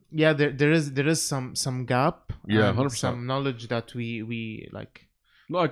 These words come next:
Speaker 1: we
Speaker 2: I,
Speaker 1: need to start building
Speaker 2: I
Speaker 1: as an
Speaker 2: completely agree.
Speaker 1: industry more
Speaker 2: And
Speaker 1: and more.
Speaker 2: if there's any, any, uh, digital planners out there and you guys have never worked with your ad ops team and you don't know what they're doing, you, you better
Speaker 1: Yeah.
Speaker 2: go, go sit with them. Find where they sit,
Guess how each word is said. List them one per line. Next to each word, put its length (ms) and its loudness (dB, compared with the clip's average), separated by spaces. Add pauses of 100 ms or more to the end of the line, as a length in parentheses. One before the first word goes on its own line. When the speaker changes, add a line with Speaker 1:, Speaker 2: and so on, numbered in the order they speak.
Speaker 1:
we 120 4
Speaker 2:
I, 60 6
Speaker 1:
need 160 0
to 60 -6
start 320 0
building 260 0
Speaker 2:
I 140 4
Speaker 1:
as 0 -
an 60 -6
Speaker 2:
completely 340 2
agree. 160 4
Speaker 1:
industry 300 -2
more 160 0
Speaker 2:
And 160 6
Speaker 1:
and 80 -6
more. 80 4
Speaker 2:
if 80 2
there's 280 4
any, 320 6
any, 400 8
uh, 220 8 (540)
digital 320 6
planners 400 6
out 140 6
there 120 8
and 80 6
you 80 4
guys 280 6
have 160 2
never 360 6
worked 320 6
with 80 2
your 120 6
ad 180 4
ops 220 2
team 260 0
and 100 0
you 60 2
don't 220 4
know 80 4
what 160 6
they're 100 6
doing, 320 0
you, 80 -8 (220)
you 120 2
better 400 8 (140)
Speaker 1:
Yeah. 200 0
Speaker 2:
go, 100 6
go 220 6
sit 200 6
with 140 6
them. 200 0
Find 300 6
where 100 4
they 120 6
sit, 320 6